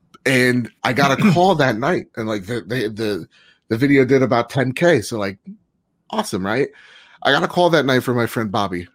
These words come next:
Speaker 1: Um, and this is why this guy means literally everything to me. Uh, we have the Gaming with Guru GoFundMe. He's in the hospital with covid. Uh,
Speaker 2: Yeah.
Speaker 1: so, yeah, we gotta help him out any way we can.
Speaker 2: I'll put
Speaker 1: But
Speaker 2: it in
Speaker 1: he
Speaker 2: the, uh, I'll put it, give me the info. I'll put it in the notes.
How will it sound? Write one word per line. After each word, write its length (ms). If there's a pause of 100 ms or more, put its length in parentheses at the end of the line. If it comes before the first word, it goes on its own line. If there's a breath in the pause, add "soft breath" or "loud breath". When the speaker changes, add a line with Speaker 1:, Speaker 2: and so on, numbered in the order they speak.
(140)
Speaker 1:
Um, 420 (140)
and 180
this 180
is 120
why 240
this 220
guy 220
means 480
literally 420
everything 320
to 80
me. 260 (440 loud breath)
Uh, 300 (320)
we 140
have 300
the 60
Gaming 340
with 120
Guru 360
GoFundMe. 720 (140)
He's 280
in 80
the 80
hospital 360
with 120
covid. 420 (540 loud breath)
Uh, 220
Speaker 2:
Yeah. 120
Speaker 1:
so, 360 (540 soft breath)
yeah, 160
we 80
gotta 180
help 160
him 80
out 180
any 120
way 180
we 100
can. 320 (320 loud breath)
Speaker 2:
I'll 80
put 180
Speaker 1:
But 60
Speaker 2:
it 60
in 120
Speaker 1:
he 40
Speaker 2:
the, 240
uh, 500
I'll 140
put 180
it, 280
give 160
me 120
the 160
info. 220
I'll 140
put 160
it 120
in 120
the 100
notes. 380